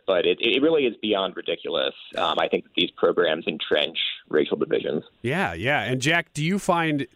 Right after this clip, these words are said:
Speaker 2: you know, as, as you're looking across the landscape of these things and obviously looking into them deeper than I am, um,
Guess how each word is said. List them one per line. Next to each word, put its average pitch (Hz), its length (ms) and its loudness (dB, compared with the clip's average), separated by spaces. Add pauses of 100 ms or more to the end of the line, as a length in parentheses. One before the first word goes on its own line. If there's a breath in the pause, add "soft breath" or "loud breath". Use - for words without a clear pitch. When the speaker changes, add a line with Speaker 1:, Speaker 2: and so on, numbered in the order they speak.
(380)
Speaker 2:
you 123 220 0
know, 113 180 2
as, 113 260 0
as 110 220 -2
you're 117 160 2
looking 113 300 0
across 110 360 0
the 104 80 -2
landscape 104 480 0
of 101 60 -4
these 101 180 -2
things 101 220 0
and 101 80 0
obviously 101 420 -2 (340 loud breath)
looking 120 220 2
into 117 220 2
them 107 280 0
deeper 117 400 2
than 104 380 0
I 123 180 2
am, 110 360 0 (720 loud breath)
um, 123 420 2